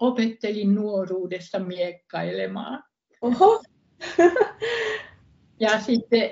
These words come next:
Speaker 1: sitten muutamalta on tullut näin, että "Tämähän on aivan kuin T V-sarjan käsikirjoitus."
Speaker 2: No niin.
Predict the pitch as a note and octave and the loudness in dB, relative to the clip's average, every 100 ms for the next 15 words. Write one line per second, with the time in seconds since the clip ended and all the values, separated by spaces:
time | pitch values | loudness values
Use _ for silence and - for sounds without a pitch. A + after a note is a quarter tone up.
0 | - A#3 A#3 G#3 G3 A3+ D#4 A#3+ G3+ F#3 | -2 -2 0 0 0 0 0 0 0 0
1 | F3+ E3+ E3+ F3 E3+ E3+ E3+ F3 E3+ - | -2 -2 -4 -4 -2 -2 -2 -2 -6 -12
2 | _ _ _ _ _ _ C4+ C4 - G3+ | _ _ _ _ _ _ 0 0 0 -4
3 | F#3 G3+ F#3 E3 F3 E3+ - B3+ G3 E3+ | -2 -2 -2 -4 -4 -6 0 2 2 0
4 | F3 F3 E3+ E3 E3+ F3+ F3+ F3+ E3+ E3 | -2 -2 -2 -2 -2 -2 0 -2 -2 -2
5 | E3+ E3 F#3+ A3+ - B3+ - - _ _ | -2 -4 -6 -6 -4 -4 -4 -10 _ _
6 | _ A#3+ - B3+ D4 E4 G4 | _ -12 2 6 8 10 8